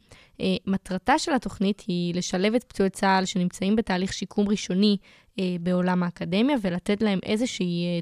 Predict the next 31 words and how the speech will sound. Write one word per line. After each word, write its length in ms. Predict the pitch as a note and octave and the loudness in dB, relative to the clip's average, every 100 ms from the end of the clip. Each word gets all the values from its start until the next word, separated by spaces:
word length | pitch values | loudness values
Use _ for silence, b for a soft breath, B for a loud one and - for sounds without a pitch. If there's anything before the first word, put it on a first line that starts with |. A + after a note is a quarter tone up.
| - | -2
טעימה 420 | F3+ F3 F3+ F#3 - b b b - | -2 2 2 2 0 b b b 0
מהעולם 440 | F3+ F3+ F#3+ G3 | 0 2 0 2
הזה, 220 | A#3 E4 F#4+ B B B | 2 0 -4 B B B
אה, 180 | F#3+ F3+ F#3 | -2 0 2
תוך 180 | C4+ D#4+ | 0 0
הקניית 320 | D4+ D4+ D4+ | -2 -2 0
מיומנויות, 800 | D4 C#4+ B3+ A#3 A3+ B3+ C#4 C#4+ | 0 2 4 4 6 4 2 0
אה, 120 | B3+ | 0
למידה 300 | A#3 G#3+ A3+ | 2 0 0
בסיסיות 640 | - G#3 - G3 C4+ D4+ | -4 -8 -4 0 2 2
ותכני 320 | A3 - F#3 G3+ | -2 -6 -2 0
העשרה, 580 | G#3 F#3+ - F3+ G3 F#3+ | 0 -2 -4 0 2 0
אה, 100 | - F#3 | -2 -6
ייחודיים. 720 | F#3 - F#3 E3 - B3+ D#4+ E4 _ B B B B | -6 -6 -6 -6 -2 0 0 -4 _ B B B B
אה, 220 | - F#3 F3+ | -4 -2 0
המשתתפים 500 | F3 - - D4 E4 | -2 -6 -4 0 2
בפרויקט 360 | D#4 A#3+ B3 | 4 4 4
לומדים 260 | G#3 G3+ G3+ | 2 2 2
שני 280 | - G3+ G3+ | 2 2 2
קורסים 560 | - A#3 A#3 A#3+ A#3+ | 2 2 2 4 4
בליווי, 460 | G3 F3 E3+ G#3 G#3+ | 2 0 0 2 2
אה, 100 | F#3+ | 0
סטודנטים 480 | - F#3 F#3+ F#3+ F#3+ | -2 0 2 2 0
חונכים, 520 | - - - C4+ C4 B B B - | -2 -4 2 4 4 B B B -2
תוך 220 | G#3 - | -2 0
מענה 280 | F#3 F#3 A3+ | 0 4 2
וסיוע 380 | B3 - G#3+ G#3+ | 2 -2 0 0
בכל 320 | G3 - G#3+ | -2 0 2
ההיבטים 420 | A3 F#3+ - G3+ | 2 0 -2 0
האקדמיים 640 | G3 F#3+ F#3+ F3 G3+ G#3 G3+ | 0 -2 -4 0 4 6 4
והמנהליים. 960 | F#3 F#3 F#3 F#3 F3+ F3+ F3 F3+ A#3+ | 2 0 2 4 4 2 0 2 2